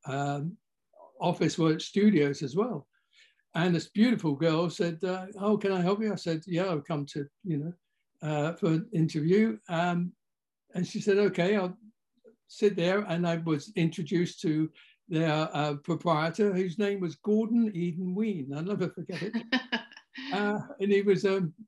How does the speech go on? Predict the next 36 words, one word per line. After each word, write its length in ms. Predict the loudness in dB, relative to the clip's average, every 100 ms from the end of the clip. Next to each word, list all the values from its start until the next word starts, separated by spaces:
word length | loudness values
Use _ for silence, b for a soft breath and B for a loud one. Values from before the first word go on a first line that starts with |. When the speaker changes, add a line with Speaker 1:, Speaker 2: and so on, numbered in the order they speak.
| _
Speaker 1:
um, 420 | -8 -6 -6 -6 -2
tall, 300 | 6 8 8
elegant 420 | 8 6 6 2 0
guy. 340 | -2 -2 -6 -10 _ -20 b b -2
And, 340 | 0 2 4
uh, 240 | 4 2 0 -6 _ _ _ _
he 440 | -12 -6 2 4 4
said, 420 | 4 2 2 -4
"You, 260 | 0 0 -2 -10 -10 0
you 180 | 2 4
know, 60 |
we're 140 | 6 6
looking 280 | 6 2 2
for, 300 | 2 0 -2
uh, 200 | -4 -2 -4 -6
young 280 | -4 -2 -2
guys 360 | 0 0 -2 -4
to 100 | -4
come 200 | 0 0
in. 200 | 0 -2 -8 b b _
Uh, 380 | 0 2 2 2 -2
<clears throat> 80 | 2
it's 560 | 4 4 2 0 0
a 260 | -2 0 -2
three 280 | 0 4 4
months 280 | 4 -2 -4
course, 500 | -4 -2 -4 -10 -20 _ _ _ _ _ -20 _ _
ten 220 | -6 -4 0
guineas 320 | 0 0 0
for 140 | -2
the 100 | -2
three 280 | -2 -2 0
months, 440 | 0 -2 -4 -12 _ b b _
Tuesdays 400 | 2 4 6 4 4
and 140 | 4
Thursdays. 640 | 4 4 2 -2 -4 -6